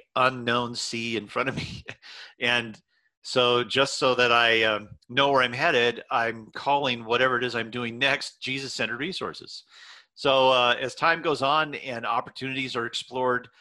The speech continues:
I'll let you know more about what I'm gonna be doing, uh, coming soon. But, um, uh, for right now, I'm trying to build things and explore things and experiment with things and keep my hands open to Jesus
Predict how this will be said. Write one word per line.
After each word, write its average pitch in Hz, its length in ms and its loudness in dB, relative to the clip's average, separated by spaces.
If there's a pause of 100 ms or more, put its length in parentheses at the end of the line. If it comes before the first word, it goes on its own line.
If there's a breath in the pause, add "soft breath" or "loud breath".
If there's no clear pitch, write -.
(280 soft breath)
I'll 120 80 -4
let 127 180 -2
you 113 80 -10
know 117 120 -4
more 117 180 -2
about 107 260 -2
what 120 120 -2
I'm 113 120 -2
gonna 110 140 -8
be 107 100 -10
doing, 107 460 -10 (100)
uh, 98 300 -10 (180)
coming 107 240 -10
soon. 107 340 -8
But, 104 180 -4 (520 loud breath)
um, 101 480 -6
uh, 110 260 -4
for 113 160 -6
right 139 220 0
now, 135 260 0
I'm 117 100 -2
trying 131 340 -2
to 113 300 -6 (260)
build 165 300 0
things 175 300 -2
and 190 80 -8
explore 151 460 -2
things 151 320 -8
and 101 100 -12
experiment 147 540 -4
with 131 120 -12
things 143 280 -8
and 110 100 -14
keep - 220 -12
my 117 80 -6
hands 123 320 -4
open 117 240 -6
to 98 80 -12
Jesus 123 580 -10